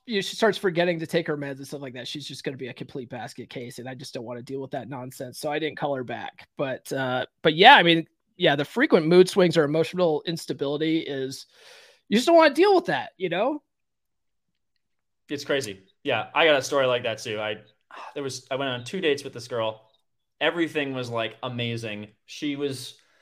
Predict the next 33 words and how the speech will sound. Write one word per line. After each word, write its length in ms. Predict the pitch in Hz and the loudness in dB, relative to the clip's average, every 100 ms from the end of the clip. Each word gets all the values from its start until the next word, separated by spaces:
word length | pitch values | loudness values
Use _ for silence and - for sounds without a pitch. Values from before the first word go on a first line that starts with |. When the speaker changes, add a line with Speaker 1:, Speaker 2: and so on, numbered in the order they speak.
| _ _ - | _ _ -14
Speaker 2:
she 120 | - | -8
was 160 | 180 170 | -4 0
not 220 | 185 226 | 2 2
a 60 | |
C 460 | 214 - 196 190 190 | 0 -4 -6 -6 0
E 40 | |
O, 140 | 175 175 | 4 4
but 120 | 165 | 2
she 120 | - | -4
was 120 | 170 | -4
basically, 500 | 165 190 190 - 170 | -2 -2 -2 -2 -2
like, 80 | 165 | -2
the 120 | 151 | -2
equivalent 760 | 147 - - 185 170 160 156 147 | -6 -8 -10 -8 -6 -4 -6 -6
of 180 | 147 127 | -6 -6
the 80 | 127 | -8
C 340 | - 170 156 | -8 -4 2
E 60 | 147 | 4
O 80 | |
of 80 | 131 | 4
a 40 | 120 | 0
small, 720 | - 156 147 139 127 123 _ | -6 -2 0 2 0 -6 _
of 140 | - 127 | -14 -10
a 40 | |
small 360 | 123 151 139 120 | -8 -4 -2 -2
company 500 | 117 117 110 107 - _ _ _ | -4 -6 -6 -8 -12 _ _ _
that 100 | 113 | -8
was 140 | 120 | -6
very 220 | 123 120 113 | -4 -2 -2
local. 480 | 113 110 107 98 - _ _ _ _ | -2 -2 -2 -4 -8 _ _ _ _
And, 360 | 127 120 117 120 | -4 -2 0 2
um, 460 | 120 117 117 117 117 _ _ _ _ _ - - | 0 0 -4 -8 -12 _ _ _ _ _ -20 -4
like, 400 | 131 120 113 | 0 0 -2